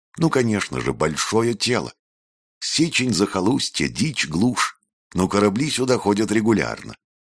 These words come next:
Значит, на орбите есть спутники, станции слежения, навигационные посты. А они работают не только в оптическом, но и в волновом диапазоне. Они должны были засечь Калант.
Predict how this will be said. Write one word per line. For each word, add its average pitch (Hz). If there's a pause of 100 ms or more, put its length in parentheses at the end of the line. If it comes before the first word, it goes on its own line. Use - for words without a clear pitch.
(280)
Значит, 82
на 92
орбите 101
есть 110
спутники, -
станции 104
слежения, 95
навигационные 104
посты. - (720)
А 80
они 92
работают 110
не 117
только 107
в 110
оптическом, 73
но 80
и 85
в 78
волновом 101
диапазоне. 78 (680)
Они 76
должны 90
были 101
засечь 104
Калант. 101